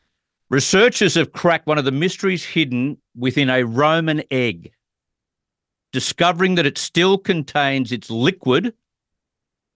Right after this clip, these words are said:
almost two millennia after it was first laid. Stop this. The egg was discovered in twenty ten alongside three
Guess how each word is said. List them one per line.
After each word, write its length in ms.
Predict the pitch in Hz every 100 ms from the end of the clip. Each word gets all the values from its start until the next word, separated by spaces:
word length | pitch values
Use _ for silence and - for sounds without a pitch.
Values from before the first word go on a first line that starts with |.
| _ _ _
almost 520 | 117 123 117 113 - -
two 520 | - 156 165 180 -
millennia 840 | 127 123 127 131 117 104 110 160 - _ _ _ _ _ _ _ _
after 520 | 104 107 117 - 127 -
it 200 | 117 -
was 160 | 113 101
first 540 | - 110 104 101 - -
laid. 520 | 98 92 82 71 _ _ _ _ _ _ _ _ _ _ _ _ _ _ _ -
Stop 380 | - 107 101
this. 340 | 90 78 - - _ _ _ _ _ _ _ _ _
The 180 | 131 147
egg 140 | 190
was 140 | 220 -
discovered 580 | 190 - 175 147 143 135
in 140 | 127 127
twenty 280 | - 123 104
ten 400 | - 135 151 185
alongside 640 | 123 131 131 - 123 113
three 520 | - 156 165 170 175